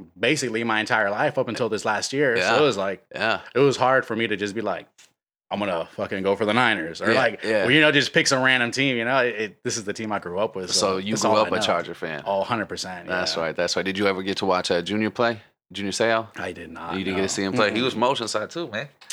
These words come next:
Speaker 1: Yeah, yeah,
Speaker 2: Yeah, man.
Speaker 1: yeah.
Speaker 2: He got, he got, he got his footprint out here for sure, for
Speaker 1: Uh-huh.
Speaker 2: sure.
Speaker 1: Hundred percent.
Speaker 2: So, so let's talk about twenty twenty-one, man. You got any up and coming plans for twenty twenty-one?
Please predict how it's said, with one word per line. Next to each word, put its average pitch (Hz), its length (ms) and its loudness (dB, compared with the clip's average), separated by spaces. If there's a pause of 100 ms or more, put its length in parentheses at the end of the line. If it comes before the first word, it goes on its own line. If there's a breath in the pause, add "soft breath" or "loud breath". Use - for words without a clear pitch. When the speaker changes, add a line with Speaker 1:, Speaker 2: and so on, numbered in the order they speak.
(140)
Speaker 1:
Yeah, 113 380 2
yeah, 95 120 0
Speaker 2:
Yeah, 113 240 4
man. 85 100 -4
Speaker 1:
yeah. 95 200 -2
Speaker 2:
He 95 80 -6
got, 92 240 0
he 101 60 -2
got, 95 220 2
he 104 80 -8
got 95 120 4
his 78 100 -2
footprint 101 460 0
out 78 140 -6
here 95 160 -2
for - 180 -12
sure, 107 360 2
for 104 60 -4
Speaker 1:
Uh-huh. 120 100 -2
Speaker 2:
sure. - 300 -4
Speaker 1:
Hundred 98 300 -8
percent. - 360 -12
Speaker 2:
So, 120 320 4
so - 140 2
let's 139 140 4
talk 143 160 2
about 113 220 2
twenty 113 220 -2
twenty-one, 113 400 0
man. 101 140 2
You 113 80 0
got 120 80 2
any 113 160 2
up 113 100 -2
and 104 100 -4
coming 107 220 -2
plans 127 320 0
for 123 80 -6
twenty 123 240 -4
twenty-one? 131 540 -4